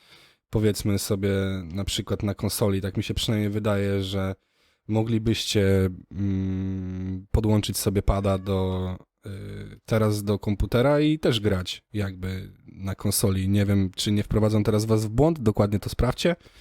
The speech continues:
bo tutaj chodzi o tylko i wyłącznie, że to jest poradnik streamingowy, tak? Ale wydaje mi się, że też moglibyście w stu procentach, mm, gdzieś tam na lajcie pograć sobie,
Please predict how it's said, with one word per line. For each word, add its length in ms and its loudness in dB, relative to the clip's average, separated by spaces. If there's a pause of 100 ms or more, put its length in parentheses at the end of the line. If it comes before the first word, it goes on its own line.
(420)
bo 100 4
tutaj 200 2
chodzi 300 4
o 40 0
tylko 400 2 (220)
i 140 0
wyłącznie, 400 2
że 80 -2
to 100 0
jest 100 -2
poradnik 440 0
streamingowy, 580 2
tak? 240 0 (440)
Ale 160 0
wydaje 280 -2
mi 80 -2
się, 160 -6
że 80 -10
też 220 -4
moglibyście 600 2 (460)
w 80 -8
stu 160 0
procentach, 680 0 (120)
mm, 520 -6 (960)
gdzieś 300 0
tam 220 0
na 100 2
lajcie 520 2 (540)
pograć 380 2
sobie, 480 2